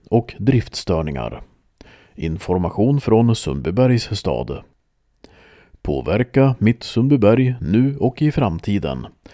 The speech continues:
En enkät på stadens hemsida. Utskick från äldrelotsarna. Kontaktinformation,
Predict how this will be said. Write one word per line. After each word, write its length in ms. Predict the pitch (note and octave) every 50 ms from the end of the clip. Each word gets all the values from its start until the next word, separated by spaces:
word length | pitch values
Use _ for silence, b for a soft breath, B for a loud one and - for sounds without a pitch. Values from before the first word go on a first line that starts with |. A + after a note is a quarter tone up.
| b b b b b b b
En 160 | b - C3
enkät 640 | D3 D3 C3+ - - G#2+ F2+ F2 - - - - -
på 240 | - - F2+ E2+ D2+
stadens 460 | - - G2 G2 B2+ C3+ D3 C3+ -
hemsida. 600 | - A2+ F#2 F2+ - - F#2 D#2+ - A#1+ - - - _ _ _ _ _ _ _ _ B B B B B B B B B B B B
Utskick 560 | - D2 D2+ - - - - A#2 B2+ B2 -
från 340 | - - B2+ B2+ C3+ C#3 C3
äldrelotsarna. 1000 | - C3+ C3+ G#2+ F2+ D#2+ F2 F2 E2 F#2+ A#2 B2 - - - F2+ D2 C#2+ - - - _ _ _ _ _ _ _ b b b b b b b b b b b b b b _
Kontaktinformation, 1120 | - D3+ D3+ C#3+ - C#3+ B2+ - - G#2+ G2+ F#2 - G#2+ G#2+ G2+ - C3+ G2 D2+ C2 A1